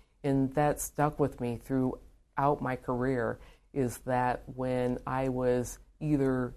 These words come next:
informing a decision maker or if I was the decision maker, the question from Colonel Pullen always came up is like, "Is that what you think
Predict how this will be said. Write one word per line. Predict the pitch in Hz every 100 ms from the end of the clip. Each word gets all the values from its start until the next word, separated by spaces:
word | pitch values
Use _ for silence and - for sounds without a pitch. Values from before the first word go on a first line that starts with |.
| -
informing | 139 135 135 135 151 170 165
a |
decision | 147 147 165 160 160
maker | 156 165 180 185 - _ _ -
or | 139 131 127 - -
if | 131 -
I | 143 143
was | 143 131
the | 139
decision | 120 123 - 180 151 123
maker, | 120 117 127 120 - _
the | 139
question | - 143 135 - 143 135
from | 139
Colonel | 127 143 135
Pullen | 123 165 160 139 127 -
always | 139 135 127
came | - 131 131
up | 156 139 135
is | 127 131
like, | 123 123 - - -
"Is | 139 139
that | 127
what | 131 -
you | 123
think | - 185 247 -